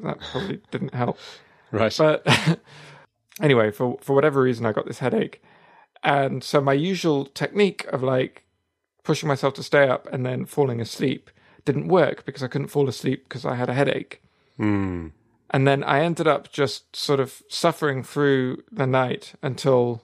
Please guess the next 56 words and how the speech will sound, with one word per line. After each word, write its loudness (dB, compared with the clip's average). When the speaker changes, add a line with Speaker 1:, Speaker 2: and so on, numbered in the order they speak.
Speaker 1:
about -2
six -6
in 0
the -2
morning 0
when 0
the -2
Tesco 0
down 2
the -2
road 4
opened -4
and -4
I -2
went 0
and -6
bought -2
some -8
paracetamol. -4
Speaker 2:
Hmm. -4
Speaker 1:
So 0
I 2
had 2
this -6
headache 2
for, -6
like, -2
twelve 2
hours. -2
Speaker 2:
Uh, -4
wow. 0
Speaker 1:
And 4
that, 2
that 0
totally 0
threw 2
me 0
for -6
the -2
next -2
few 0
days 4
then, -2
because -8
not 6
only 4
had 2
I 0
had 0
this -4
bad 4
night's -4
sleep -6
on -2
the -2
plane, 0